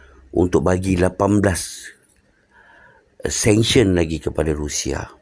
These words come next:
Nord Stream one, Nord Stream two, oil and gas Rusia, mereka akan sanction.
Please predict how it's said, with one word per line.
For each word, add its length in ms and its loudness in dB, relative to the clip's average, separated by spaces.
Nord 240 -2
Stream 400 0
one, 240 2
Nord 160 0
Stream 400 0
two, 480 -2
oil 240 2
and 240 0
gas 320 0
Rusia, 800 -2
mereka 400 -2
akan 160 -2
sanction. 720 -2